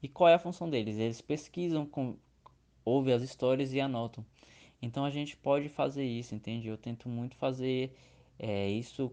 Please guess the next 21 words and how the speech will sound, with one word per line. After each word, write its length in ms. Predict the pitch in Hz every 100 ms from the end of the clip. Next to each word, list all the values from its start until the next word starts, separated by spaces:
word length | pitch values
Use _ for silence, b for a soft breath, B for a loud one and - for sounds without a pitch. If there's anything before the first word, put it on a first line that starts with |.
| -
com 160 | 135
os 160 | 147 -
textos 440 | 139 156 - 120
que 140 | - 127
eu 120 | 120
faço, 580 | - 117 107 101 - 107
de 200 | 110 117
registrar 500 | 127 135 135 139 131
algo. 360 | 113 107 107 B B B -
Eu 100 | 131
sempre 320 | - 196 208
achei 340 | 190 - 170
que 160 | 165 -
poesia 760 | - 165 160 120 120 175 143 113 - _ _ _ _ _ _ b b _ -
é, 580 | 101 98 98 95 95 95 - _ _ _ _ _ _ _ _ _ _ _ _ -
é 220 | 107 101
tipo 320 | 98 - -
um 180 | 135 139
álbum 320 | 131 123 120
de 100 | 117
fotografias, 880 | - 117 117 113 113 - 107 101 -